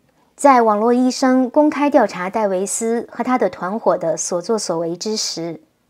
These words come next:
博比·戴维斯悄悄地亲手给政府编了一个错综复杂的谎言网。戴维斯实际上是掌管整个经销商收购计划的注册会计师，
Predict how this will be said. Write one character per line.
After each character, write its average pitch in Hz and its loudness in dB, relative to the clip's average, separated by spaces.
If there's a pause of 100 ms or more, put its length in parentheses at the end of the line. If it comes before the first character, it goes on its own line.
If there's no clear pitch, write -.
(120)
博 277 6
比· 311 4
戴 240 0
维 214 0
斯 240 -4
悄 285 0
悄 277 2
地 185 -2
亲 269 0
手 185 0
给 170 -4
政 202 -6
府 - -12
编 233 -2
了 208 -4
一 175 -10
个 190 -4
错 277 4
综 269 2
复 269 -2
杂 170 -8
的 180 -4
谎 180 -4
言 175 -8
网。 175 -8 (600)
戴 294 6
维 294 8
斯 294 0
实 247 -2
际 226 -6
上 208 -2
是 214 -4
掌 196 -4
管 185 0
整 180 -6
个 226 2
经 233 -2
销 247 0
商 247 0
收 262 2
购 262 4
计 214 -2
划 214 -4
的 175 -6
注 226 -4
册 202 -4
会 180 -4
计 160 -12
师， 180 -8